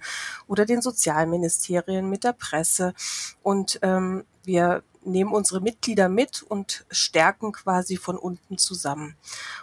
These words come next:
Und jetzt, äh, bei den Streiks war es tatsächlich so, dass wir uns diesmal, ähm, sehr solidarisiert haben, weil wir Verbände so das Gefühl hatten,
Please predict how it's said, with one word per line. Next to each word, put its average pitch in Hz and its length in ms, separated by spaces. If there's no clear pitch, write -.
Und 185 300
jetzt, - 440
äh, 175 180
bei 165 120
den 165 120
Streiks - 600
war 233 120
es 226 140
tatsächlich 185 600
so, 269 260
dass 247 260
wir 208 80
uns 196 220
diesmal, 190 800
ähm, 175 360
sehr 202 380
solidarisiert 185 1080
haben, 262 360
weil 185 260
wir 185 120
Verbände 190 440
so 214 120
das 196 200
Gefühl 208 380
hatten, 202 360